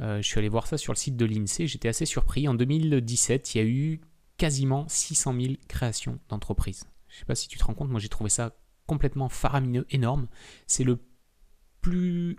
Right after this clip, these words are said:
haut depuis deux mille dix, donc, euh, entre les deux, c'est vraiment, euh, deux mille dix-sept, c'est vraiment l'année où il y a eu le plus de créations d'entreprises, avec une forte croissance, quatorze pour cent sur les activités de conseil en micro-entreprise. Donc, euh, micro-entreprise, c'est anciennement auto, le statut d'auto-entrepreneur.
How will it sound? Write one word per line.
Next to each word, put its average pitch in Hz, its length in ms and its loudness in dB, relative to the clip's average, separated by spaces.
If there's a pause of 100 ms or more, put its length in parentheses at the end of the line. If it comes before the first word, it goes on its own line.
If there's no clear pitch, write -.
(140)
haut 180 220 8
depuis 139 260 2
deux 135 100 4
mille 131 180 2
dix, - 380 -2
donc, 110 260 -6
euh, 107 320 -4 (160)
entre - 240 -2
les 113 120 0
deux, 131 240 2
c'est - 160 -4
vraiment, 117 260 0
euh, 117 140 0
deux 113 100 -2
mille 117 140 -2
dix-sept, 120 240 -4
c'est - 80 -4
vraiment 113 180 0
l'année 123 180 0
où 127 60 2
il 113 60 0
y - 20 2
a 101 40 2
eu 107 40 -2
le 104 40 -6
plus 131 200 -2
de 123 80 0
créations 113 380 -2
d'entreprises, 113 520 2
avec 135 440 -2 (420)
une 131 160 2
forte - 340 0
croissance, 156 460 0
quatorze - 360 0
pour - 180 -6
cent 170 200 -2
sur - 160 -4
les 123 140 2
activités 135 440 -4
de 143 100 -2
conseil 151 500 -4
en 120 40 -4
micro-entreprise. 123 840 -8 (880)
Donc, 123 500 -4
euh, 117 680 -6
micro-entreprise, 127 680 -2
c'est - 140 -2
anciennement 117 360 -4
auto, 113 300 0
le 104 60 0
statut - 300 -6
d'auto-entrepreneur. 104 920 -2